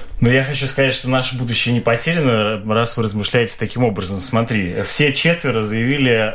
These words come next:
запрос на развитие, э, на личностное развитие. А школа, в которой вы учитесь, скорее всего, готовит вас не к этому.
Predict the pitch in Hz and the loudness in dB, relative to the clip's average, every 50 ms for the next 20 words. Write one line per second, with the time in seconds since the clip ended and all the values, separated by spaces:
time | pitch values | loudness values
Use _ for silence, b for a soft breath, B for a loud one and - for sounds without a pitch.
0 | - 117 104 101 110 107 - 143 143 151 143 139 - 117 113 120 123 117 113 110 | -4 -4 -2 0 0 0 0 0 0 0 0 -2 -2 -2 0 2 2 2 0 0
1 | 107 113 110 104 - - - 92 87 85 85 85 - - - - - - - - | -2 -4 -4 -4 -4 -6 -6 -6 -6 -6 -8 -10 -16 -20 -20 -20 -20 -20 -20 -10
2 | - 127 117 110 107 107 104 107 110 117 120 120 - - 123 - - 123 113 110 | -2 2 2 4 4 4 2 2 2 2 0 -2 -2 -4 -4 -4 0 0 2 2
3 | 113 113 107 104 101 95 85 - 98 95 90 90 - 113 110 107 107 104 101 101 | 2 0 -2 -2 -6 -6 -6 -4 -4 -2 -2 -2 -2 0 2 2 2 2 2 0
4 | 98 110 - - - - 143 131 117 107 98 - - 110 98 - 113 107 104 101 | -2 -4 -6 -6 -2 0 0 2 2 0 -2 -2 -4 -4 -2 0 0 0 0 -2
5 | 107 120 160 202 - - - - 110 101 - - - 120 113 113 107 95 95 - | -2 -2 -2 -2 -4 -4 -4 -4 -4 -4 -4 0 2 2 2 2 0 -2 -4 -4
6 | - - 117 127 165 185 170 120 107 - 139 139 135 - 107 113 113 - 120 104 | -4 -2 0 0 0 0 0 0 0 0 0 -2 0 0 -2 -2 -2 -2 -4 -6
7 | 87 - 95 90 - 90 87 87 85 | -4 -4 -4 -4 -4 -4 -6 -6 -6